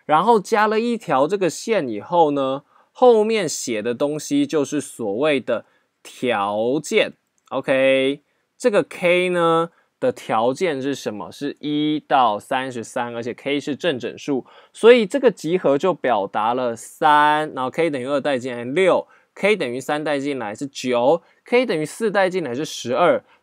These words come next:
都是这些小于一百可被三整除的这个正整数。而这样的描述方式呢，则称作什么？叫做描述法。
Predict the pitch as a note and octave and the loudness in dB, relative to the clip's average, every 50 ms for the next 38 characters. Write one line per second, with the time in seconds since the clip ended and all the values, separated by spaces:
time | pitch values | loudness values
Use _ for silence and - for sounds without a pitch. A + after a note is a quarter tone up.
0 | _ _ - A3 G#3+ A3 A#3 A3+ - - A3+ F#3+ F3+ G3 F3+ - - F3 F3 E3+ | _ _ 0 2 4 4 4 2 0 -4 -4 -2 -2 -2 -2 -2 0 0 0 0
1 | E3 - - - C#3+ B2+ A2 A2 A2+ A#2 B2 C3 - - F#3 E3 C#3+ - - B2 | -2 -4 -8 -4 -4 -2 -2 -2 -2 -4 -4 -4 -4 -4 -4 -6 -4 -2 -2 -2
2 | G#2 F2 D#2 - - - B2 A2 G#2 G2 - E3+ D#3+ D3+ C#3 C3 - - C#3+ C3+ | -2 -2 -6 -12 -12 -8 -8 -6 -6 -2 0 2 2 2 0 -2 -4 -2 -2 -2
3 | C#3 C#3+ C#3 - - C3+ A2 F#2 F#2+ G2+ - - A2+ G#2 G#2 A2+ A2+ B2+ A2 G#2 | -2 -4 -6 -6 -6 -6 -6 -6 -8 -14 -16 -14 -14 -12 -10 -6 -4 -4 -4 -6
4 | G#2 C#3+ A#2 - G#2+ A2 _ - - F#3 F#3 F3 C#3 A#2 A2+ - - A2+ F2+ - | -6 -8 -8 -8 -10 -10 _ -10 -6 -2 -2 -2 -2 -4 -8 -12 -10 -10 -10 -10
5 | - - - - D#3 C#3 G#2+ - _ _ _ - - _ _ _ - - G3 F#3 | -12 -16 -8 -4 -4 -4 -4 -6 _ _ _ -20 -20 _ _ _ -4 -2 -2 -2
6 | - C4+ C4+ C4+ C4+ C4+ B3 A#3+ F3+ E3+ D3 C#3 C3+ C3 C3 D3 D#3+ - - A3 | 0 0 0 0 0 -2 -2 -2 -2 -2 -2 -2 -2 0 0 0 0 0 -2 -2
7 | G#3 F3+ D#3+ - F3 E3+ E3+ F3+ F3 - - G3 F3+ E3 D#3+ D#3 D#3 D#3 D3+ D#3 | -2 -2 0 0 0 0 -2 -4 -8 -4 -2 0 0 0 0 2 2 2 2 0
8 | D#3+ _ _ _ _ _ _ - - C#3 C3+ C#3 C#3+ D3 D#3+ - - _ - - | -2 _ _ _ _ _ _ -4 0 2 4 6 8 8 6 6 4 _ -10 -2
9 | - D#3+ D3+ D3+ D3+ D#3+ E3 D3+ - - F3 D3 A#2+ G#2+ - - - - A2+ A2 | 2 4 4 4 4 0 -4 -6 -2 0 2 2 2 2 -2 -6 -12 -12 -8 -2
10 | A#2 D3+ G#3 - - _ _ _ _ - - D3 C#3 B2+ A2+ A2 A2+ - - C#3+ | 2 2 2 2 0 _ _ _ _ -2 2 2 4 4 2 -2 -4 -2 0 2
11 | C3 A#2+ - - _ _ _ _ _ - A2+ A2+ A2+ A2+ A2 A2+ A#2 C3 C3+ - | 2 2 0 -2 _ _ _ _ _ -10 -6 -6 -4 -2 0 0 0 0 -2 -4
12 | - - - - - - G#3+ G#3 D#3+ C3 G#2+ E2 - - - _ - A2 E2 G#1+ | -8 -14 -18 -16 -8 -2 0 2 2 2 0 -2 -6 -12 -16 _ -10 -10 -10 -12
13 | - _ _ | -16 _ _